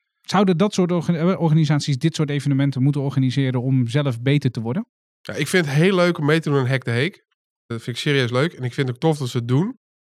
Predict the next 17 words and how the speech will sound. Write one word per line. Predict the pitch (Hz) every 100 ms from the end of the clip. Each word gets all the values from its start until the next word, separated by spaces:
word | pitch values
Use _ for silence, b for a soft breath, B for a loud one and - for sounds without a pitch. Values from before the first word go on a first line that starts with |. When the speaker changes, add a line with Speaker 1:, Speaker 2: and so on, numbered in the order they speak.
| _
Speaker 2:
Ik | - 123
denk | 143 151
dat | 143
ze | - 131
daar | 131 127 123 - _
voor | - 135
een | 123
deel | 131 147 135
ook | 123
nieuwe | 135 135 120
dingen | 117 147 156
uitvinden. | 147 156 - - 143 147 175 - _ _
Maar | 123 117 127 135 135 131 123 117
stel | 120 - 165 180 185 147
dat | 131 131
je | - 120 117
nog | 117 127 123 -